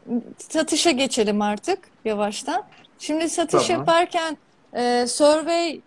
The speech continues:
Speaker 1: konusunu ne düşünüyorsun? Yapıl-, yapılmalı mı, yapılmıyor? Nasıl yönlendiriyorsunuz o kısmını, marine surveyor'ları?
Speaker 2: Yani, şimdi şu genel bir cevap vereyim öncelikle. E, tabii ki biz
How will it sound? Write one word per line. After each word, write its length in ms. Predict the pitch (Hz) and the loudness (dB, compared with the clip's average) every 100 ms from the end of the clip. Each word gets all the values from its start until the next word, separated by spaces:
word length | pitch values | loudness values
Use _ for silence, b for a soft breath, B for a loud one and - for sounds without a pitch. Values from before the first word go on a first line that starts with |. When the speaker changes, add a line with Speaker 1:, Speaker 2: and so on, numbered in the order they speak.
| _ | _
Speaker 1:
konusunu 720 | - 262 262 - 285 277 247 - | -6 -4 -4 -6 -6 -4 -6 -6
ne 200 | 254 320 | -6 -6
düşünüyorsun? 800 | 269 240 233 220 208 202 233 285 _ _ _ _ - | -6 -8 -8 -6 -6 -6 -8 -8 _ _ _ _ -4
Yapıl-, 480 | 247 294 277 294 - | -2 0 0 -2 -2
yapılmalı 580 | 277 294 302 302 302 | -2 -2 -2 -2 -4
mı, 100 | 320 | -4
yapılmıyor? 420 | 302 269 294 262 269 | -6 -6 -6 -2 -2
Nasıl 200 | 294 330 | 0 0
yönlendiriyorsunuz 800 | 269 240 220 208 208 208 226 208 | 0 0 -2 0 0 0 -2 -4
o 60 | |
kısmını, 640 | 208 214 - 202 190 247 349 _ _ 226 | -4 -8 -4 -4 -2 -4 -6 _ _ -4
marine 260 | 208 202 | 0 0
surveyor'ları? 720 | 208 208 190 190 190 185 180 170 | 0 0 0 -2 -2 -4 -4 2
Speaker 2:
Yani, 200 | 151 151 147 - - _ _ - - - - | 4 4 -2 -14 -20 _ _ -10 -8 -6 -4
şimdi 400 | - 180 165 151 | 0 4 4 2
şu 200 | 151 156 | -4 -2
genel 440 | 147 170 170 156 131 | 6 8 8 8 4
bir 60 | |
cevap 420 | 123 131 120 107 | 4 6 6 4
vereyim 300 | 123 120 120 | 0 0 0
öncelikle. 800 | 123 120 117 113 110 170 208 - - - - B B B - | -2 -2 -2 -4 -4 0 0 -2 -16 -20 -20 B B B -6
E, 100 | 135 | 4
tabii 280 | 170 170 | 4 4
ki 140 | 170 170 | 4 4
biz 360 | 185 - - | 4 2 -12